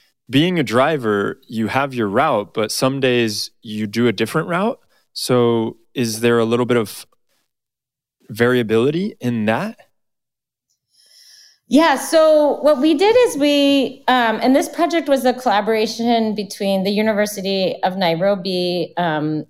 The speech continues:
Speaker 2: Columbia University, and M I T. And we built an app with the University of Nairobi that crowdsourced the data. So as people were riding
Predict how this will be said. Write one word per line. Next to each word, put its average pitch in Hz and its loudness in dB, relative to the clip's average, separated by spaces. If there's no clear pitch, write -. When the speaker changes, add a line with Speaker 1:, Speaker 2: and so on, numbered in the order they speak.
Speaker 2:
Columbia 190 -2
University, 165 -4
and 170 -4
M 160 -4
I 139 -4
T. 240 0
And 175 0
we 220 0
built 233 2
an 214 -2
app 185 -4
with 269 -2
the 240 -4
University 208 -2
of 190 -2
Nairobi 170 -2
that 170 0
crowdsourced 180 -4
the 285 0
data. 349 -2
So 185 2
as 190 -2
people 196 0
were 185 -2
riding 160 -2